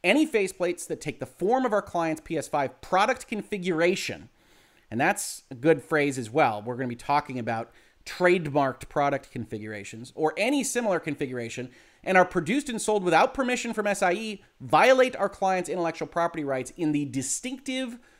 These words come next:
console design." But you don't see references to a filed trademark application. You don't see references to a patent application. And yes, as they will point out on Reddit, that's interesting. It's a little bit unusual. Why are you keeping that specific information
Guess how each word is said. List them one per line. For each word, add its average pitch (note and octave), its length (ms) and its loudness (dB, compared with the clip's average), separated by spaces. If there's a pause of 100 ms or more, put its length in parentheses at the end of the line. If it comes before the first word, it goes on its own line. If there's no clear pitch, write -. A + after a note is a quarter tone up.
(160)
console G3+ 480 0
design." D3 480 -2 (400)
But E3 80 -6
you D#3+ 80 -4
don't F3+ 260 4
see G#3 140 -2
references C3 680 0 (200)
to D#3+ 140 2
a B2+ 40 -2
filed A#2+ 360 2
trademark G#2+ 500 -8
application. A2+ 580 -8
You B2+ 120 -4
don't D#3 260 0
see C#3+ 340 -6 (240)
references C3 520 0
to - 100 -6
a B2 60 0
patent A#2+ 320 -2
application. A#2 640 -10
And C3+ 180 -4
yes, E3 400 0 (580)
as F3+ 300 6
they G#3+ 140 10
will G#3+ 100 6
point A3 320 6
out G3+ 160 8
on G3 160 8
Reddit, G3 360 6 (420)
that's - 240 2
interesting. G#3+ 680 2 (300)
It's - 100 -12
a G#3+ 40 0
little D#4+ 180 4
bit F4 80 6
unusual. C4 560 2
Why F3+ 500 6 (380)
are G3 180 8
you G3+ 140 -2
keeping E3+ 380 -2
that D3+ 220 0
specific G3+ 680 -2
information D#3 580 0